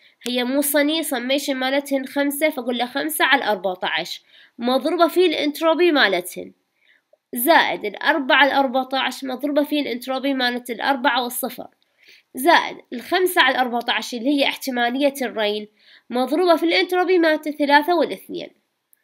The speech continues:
إذا فهمنا هذه راح نفهم شن، يعني حتى نخلص من هاي الموضوع الآ-، يعني الخطوة اللي جواها ما تصير بها تعقيد.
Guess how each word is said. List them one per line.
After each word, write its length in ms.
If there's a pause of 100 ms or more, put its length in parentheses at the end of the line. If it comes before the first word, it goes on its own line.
(1800)
إذا 220
فهمنا 640
هذه 220
راح 140
نفهم 320
شن، 420
يعني 560
حتى 340
نخلص 340
من 120
هاي 400 (140)
الموضوع 440
الآ-، 360 (120)
يعني 580
الخطوة 340
اللي 120
جواها 400
ما 120
تصير 240
بها 180
تعقيد. 520